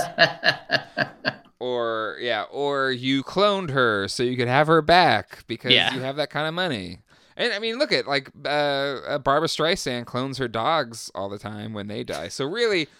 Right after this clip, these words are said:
Speaker 2: it's, we're not that far off from rich people doing crazy stuff like this. So,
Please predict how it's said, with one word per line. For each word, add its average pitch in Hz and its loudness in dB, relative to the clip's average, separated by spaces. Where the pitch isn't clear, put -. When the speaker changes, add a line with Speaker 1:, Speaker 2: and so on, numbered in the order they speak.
Speaker 2:
it's, 156 0
we're 165 4
not 190 4
that 170 2
far 143 6
off 113 4
from 117 -4
rich 113 -4
people 107 -6
doing 101 -6
crazy 101 -8
stuff - -8
like - -8
this. - -10
So, 107 0